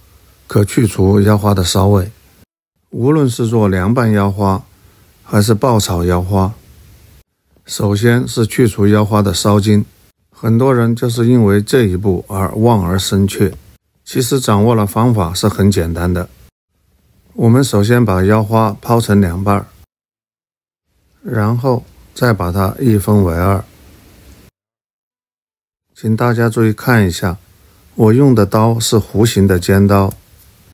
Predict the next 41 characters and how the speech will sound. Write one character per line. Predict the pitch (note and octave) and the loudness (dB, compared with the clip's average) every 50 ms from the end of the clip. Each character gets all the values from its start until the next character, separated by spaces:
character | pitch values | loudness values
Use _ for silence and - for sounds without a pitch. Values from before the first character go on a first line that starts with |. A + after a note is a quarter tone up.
| _ _ _ _ _ _ _ _ _ _ _ _ _ _ - | _ _ _ _ _ _ _ _ _ _ _ _ _ _ -4
因 | C3 C3 C3 B2 A#2 | 0 2 2 2 2
为 | G#2+ G#2 G#2+ A2 A#2+ A#2+ B2+ | 2 0 -2 -2 -4 -2 0
腰 | A#2+ A#2+ B2 A#2 | 0 0 0 0
花 | A2 B2 B2 | -2 0 0
里 | A#2+ A2+ | 2 2
面 | G2 G2 G#2 G#2 | 2 0 0 0
的 | G2+ G2 G2 | 0 0 0
那 | G2+ A2+ | 0 0
个 | G#2+ G2 G2 | 0 -2 -4
白 | F2+ - F2+ F2 F#2 | -4 -4 -4 -2 -2
筋， | G#2+ G2+ - A2+ A2 A2 A#2 A#2+ - _ _ _ _ _ _ | -2 0 2 2 2 2 2 0 -6 _ _ _ _ _ _
它 | - - A2 | -4 0 2
也 | G#2+ G2 F2+ | 2 2 0
是 | F2 - - | 0 0 -2
弧 | F#2+ - - F2+ F2+ G2+ | -2 -2 -2 -2 -2 -2
形 | - - F2+ E2+ F2 F2 | -2 -2 -2 -2 -2 -2
的， | F2+ F2+ - - _ _ _ _ _ - _ _ _ _ _ _ _ _ _ _ _ _ _ _ _ _ _ _ _ _ _ _ _ _ _ _ _ _ _ _ _ _ _ _ | -2 -4 -8 -12 _ _ _ _ _ -20 _ _ _ _ _ _ _ _ _ _ _ _ _ _ _ _ _ _ _ _ _ _ _ _ _ _ _ _ _ _ _ _ _ _
这 | - - C#3+ C3+ C3 | -6 -2 0 0 2
样 | A#2+ A2 G#2 G#2 G#2 | 0 -2 -4 -6 -6
就 | - C3 A#2+ | -2 -2 -2
便 | A2 A2+ - C#3+ C3 A#2 | -2 0 0 2 2 4
于 | A2 G#2 | 4 4
我 | G#2+ G#2 F#2 E2+ E2 | 2 2 0 0 -2
们 | F2+ F#2+ | -2 -4
下 | F#2 - - G#2+ G2 F#2 | -2 0 0 0 0 2
刀， | - G2 G2 F#2+ A2 - _ _ _ - _ _ _ - _ _ _ _ _ _ _ _ _ _ _ _ _ _ | 2 2 0 0 -2 -8 _ _ _ -20 _ _ _ -20 _ _ _ _ _ _ _ _ _ _ _ _ _ _
而 | _ - C3 C3 | _ -2 -2 0
且 | A2+ A#2 G#2 F#2 | 0 0 0 0
刀 | F#2 - A#2 B2+ | 0 0 0 2
的 | B2 A2 G2 | 2 0 -2
弧 | - - F2+ F2 G#2+ | -4 -6 -4 -4 0
度 | A#2 B2 A2 F2 - - _ _ _ _ _ _ _ _ _ _ _ _ _ _ - - | 0 0 0 -2 -4 -10 _ _ _ _ _ _ _ _ _ _ _ _ _ _ -14 -4
正 | - F3+ E3 C#3 | -2 0 2 2
好 | A#2+ G2 F#2+ F2 D#2 - - - | 0 0 0 -2 -4 -4 -6 -6
挖 | - A2+ A#2 A2 G#2+ | -2 0 0 2 0
出 | - - A2 G#2+ | -2 -2 -2 -4
中 | G#2 - B2 A#2+ A2+ | 0 2 4 4 4
间 | G#2+ A#2 A2 A2 A2+ G#2+ | 4 4 4 4 4 4
的 | G2 F2 | 2 0
白 | D#2+ - F#2 F2+ F2+ | 0 -2 -2 -2 -2
筋， | F2+ G2 G#2+ G2 F#2+ - - | -2 0 0 0 0 0 -4